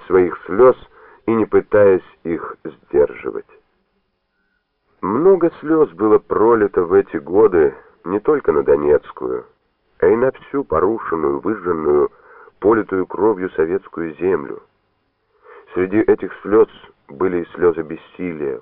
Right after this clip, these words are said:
ужаса, прямой, нестерпимой физической боли. Но сколько было слёз высоких, святых, благородных, самых святых и благородных,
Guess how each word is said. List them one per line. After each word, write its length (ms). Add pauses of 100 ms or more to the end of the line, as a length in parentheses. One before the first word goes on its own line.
(120)
ужаса, 560 (600)
прямой, 500 (220)
нестерпимой 880
физической 640
боли. 400 (1160)
Но 220
сколько 720 (180)
было 320 (100)
слёз 180 (100)
высоких, 720 (640)
святых, 680 (340)
благородных, 920 (720)
самых 380
святых 500
и 40
благородных, 800